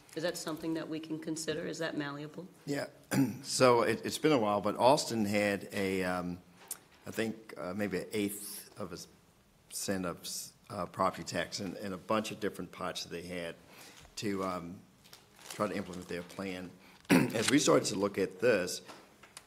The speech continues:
Speaker 2: part of the anti-displacement work has been going on. So just think about it. There's a hundred million dollar bond for housing that'll be on the ballot in November, as well as the work from the NEST Committee and the Equitable,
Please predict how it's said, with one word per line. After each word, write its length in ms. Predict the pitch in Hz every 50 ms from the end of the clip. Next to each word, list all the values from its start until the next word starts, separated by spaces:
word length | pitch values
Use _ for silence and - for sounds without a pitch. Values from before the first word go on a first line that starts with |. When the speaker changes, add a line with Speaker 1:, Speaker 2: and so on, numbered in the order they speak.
| _ _ -
Speaker 2:
part 460 | - - 113 117 127 143 143 - - -
of 300 | - 110 104 104 98 101
the 200 | 98 92 - -
anti-displacement 960 | 101 98 98 98 98 113 98 92 92 90 - - - 95 92 95 - - -
work 220 | 87 101 104 101 -
has 180 | 98 92 85
been 160 | - 92 90 87
going 300 | 87 87 85 82 82 80
on. 320 | 82 80 78 - - - - _ _ _ - - - - - _ _
So 200 | - - 92 95
just 340 | 90 - - 107 107 - -
think 180 | 120 117 107 107
about 240 | 92 87 85 82
it. 140 | 87 82 -
There's 240 | - 95 92 87 -
a 80 | 87 85
hundred 280 | 95 98 101 87 -
million 360 | 107 101 95 95 95 92 87
dollar 480 | 85 87 87 87 87 87 85 82 82 95 - - _ _ - - - - _ -
bond 540 | - 101 101 98 95 87 82 78 90 123 131 -
for 100 | - 87
housing 400 | 92 95 98 101 95 92 95 90
that'll 180 | 87 85 85 87
be 180 | - 92 90
on 140 | 90 87 85
the 60 | 82
ballot 460 | 78 87 82 85 82 80 80 80 76 - - -
in 140 | - 92 90
November, 460 | 85 85 82 92 87 85 82 80 - - - - - - - - -
as 160 | 87 87 -
well 160 | 87 104 104 104
as 180 | 101 98 -
the 120 | - - 87
work 320 | 87 95 95 95 92 -
from 260 | - - 92 90 90
the 80 | 87 87
NEST 280 | 95 101 92 - -
Committee 600 | - 92 90 92 92 90 90 90 85 82 82 - - -
and 120 | 92 90
the 140 | 85 73 - - - - - _ - -
Equitable, 500 | 95 92 - 92 87 90 87 82 -